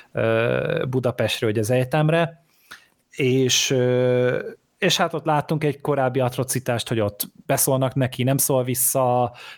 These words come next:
ott az öccsével próbál meg, ö, horgászni, aztán utána ugye felvázolják azt is, hogy igen,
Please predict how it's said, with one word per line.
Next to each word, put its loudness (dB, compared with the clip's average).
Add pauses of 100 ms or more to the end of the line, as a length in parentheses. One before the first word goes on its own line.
(100)
ott -2
az 2
öccsével 0
próbál 0
meg, 0
ö, 0 (160)
horgászni, 0 (540)
aztán -2
utána 0
ugye 0
felvázolják 0
azt -2
is, -2
hogy -4
igen, -2